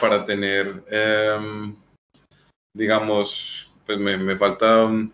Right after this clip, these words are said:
una palabra más bonita, cogido, agarrado, el,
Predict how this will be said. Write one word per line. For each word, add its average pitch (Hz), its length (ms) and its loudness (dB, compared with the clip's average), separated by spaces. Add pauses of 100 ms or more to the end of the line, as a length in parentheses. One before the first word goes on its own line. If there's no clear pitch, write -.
una 113 200 0
palabra 101 300 2
más 110 200 2
bonita, 110 400 0
cogido, 107 480 2
agarrado, 101 560 2
el, 92 380 -4